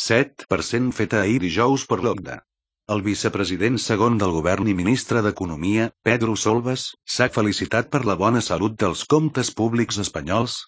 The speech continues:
que es tancaran amb superàvit per quart exercici consecutiu. Solbes creu que el superàvit de les diferents administracions públiques espanyoles és possible gràcies a una política econòmica que descansa en tres pilars bàsics:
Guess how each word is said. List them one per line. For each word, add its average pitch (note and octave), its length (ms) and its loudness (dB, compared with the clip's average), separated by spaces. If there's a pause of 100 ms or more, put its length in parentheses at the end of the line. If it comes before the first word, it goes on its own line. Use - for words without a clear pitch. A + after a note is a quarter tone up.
(100)
que G#2 220 2
es - 120 -8
tancaran F#2+ 540 0
amb F#2 160 -2
superàvit A2 640 0
per G#2 160 0
quart A#2 320 -2
exercici A2+ 640 -2
consecutiu. F2+ 680 -2 (500)
Solbes G#2 480 0
creu B2+ 320 4
que G#2+ 140 0
el F2 100 -2
superàvit G#2+ 640 2
de A#2+ 140 2
les A2+ 120 0
diferents F#2+ 540 0
administracions A2 880 2
públiques A2 560 0
espanyoles G2 640 0
és G#2 100 -2 (120)
possible G#2+ 500 0
gràcies C3 480 2
a G#2 140 4
una G#2 180 2
política F#2 560 0
econòmica F#2+ 560 0
que G2+ 160 2
descansa A2 560 0
en E2+ 160 0
tres A2+ 240 0
pilars G2 400 0
bàsics: C#2 480 -6